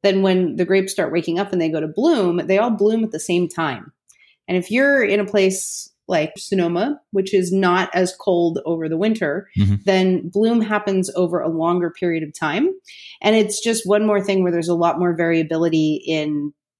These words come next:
Speaker 1: things that are happening. In many ways, it's easier. It starts your vintage out with all the grapes at the same place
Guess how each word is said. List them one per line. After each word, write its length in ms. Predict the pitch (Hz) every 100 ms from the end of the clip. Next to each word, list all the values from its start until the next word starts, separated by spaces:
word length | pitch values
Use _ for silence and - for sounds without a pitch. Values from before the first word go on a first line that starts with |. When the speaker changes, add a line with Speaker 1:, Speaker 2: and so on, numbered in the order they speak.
| _
Speaker 1:
things 300 | 165 160 147
that 100 | 160
are 100 | 123
happening. 420 | 147 139 139 117 -
In 180 | 190 185
many 220 | 202 202
ways, 260 | 185 170 170
it's 160 | - 190
easier. 340 | 185 170 165
It 80 | 156
starts 320 | - 170 -
your 80 | 160
vintage 300 | 160 156 151
out 200 | 151 -
with 120 | 147
all 200 | - 160
the 80 | -
grapes 320 | 165 156 -
at 100 | 151
the 60 | 151
same 240 | 156 147
place 540 | 147 160 147 - -